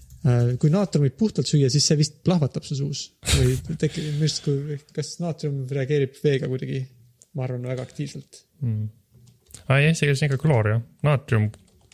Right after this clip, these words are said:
Speaker 2: naatriumkloor ehk naatriumkloriid. Okei. Kloori süüa ilmselt ei ole ka hea eraldi, on ju.
Speaker 1: Jah, <laughs> kuhugi eraldi ei maksa süüa. Isegi kui sa sööd kolm grammi kloori ja kaks grammi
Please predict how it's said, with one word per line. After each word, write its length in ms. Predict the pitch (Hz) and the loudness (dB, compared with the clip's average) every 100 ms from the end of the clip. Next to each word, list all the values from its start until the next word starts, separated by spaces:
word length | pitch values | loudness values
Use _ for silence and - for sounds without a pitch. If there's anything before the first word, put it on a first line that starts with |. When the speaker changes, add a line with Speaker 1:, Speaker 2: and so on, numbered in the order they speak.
| - _ - _ | -20 _ -20 _
Speaker 2:
naatriumkloor 720 | - 139 - 113 107 143 135 110 | -2 0 2 2 2 4 2 2
ehk 140 | 107 - | 0 2
naatriumkloriid. 760 | 113 - 104 104 101 95 - - | 0 2 0 2 0 -2 -10 -8
Okei. 260 | 117 131 - _ _ _ _ _ _ _ _ - - - | -8 -8 -20 _ _ _ _ _ _ _ _ -20 -20 -20
Kloori 400 | - 139 165 123 120 | -2 2 4 4 4
süüa 320 | 127 117 117 | 4 4 4
ilmselt 440 | 113 113 - - _ _ | 4 2 -2 -16 _ _
ei 160 | 131 | 0
ole 100 | 117 117 | 2 4
ka 100 | 113 | 4
hea 180 | 107 104 - _ - | 2 0 -6 _ -16
eraldi, 380 | 156 117 104 104 | -4 0 0 -2
on 100 | 113 | -2
ju. 100 | 117 | 2
Speaker 1:
Jah, 160 | 151 139 - - - - | 2 2 -4 -20 -20 -8
<laughs> 420 | 147 143 - - - | -4 -4 -4 -6 -2
kuhugi 300 | 185 - 156 | -2 0 0
eraldi 300 | 190 156 156 | 2 2 2
ei 80 | 143 | 4
maksa 260 | 143 - | 2 0
süüa. 360 | 131 170 143 131 - - - - - _ | -2 0 0 -4 -6 -16 -20 -20 -20 _
Isegi 320 | - 147 151 147 | -6 -2 0 0
kui 140 | 143 | 0
sa 80 | 147 | 0
sööd 160 | 135 135 | 0 -2
kolm 260 | - 165 165 | 0 2 2
grammi 460 | 139 156 151 135 131 | 2 0 2 2 0
kloori 600 | 131 170 175 - - 143 | 2 2 4 4 4 4
ja 80 | 139 | 2
kaks 240 | 131 - - | 0 -4 -4
grammi 360 | 143 135 135 | -4 -2 -2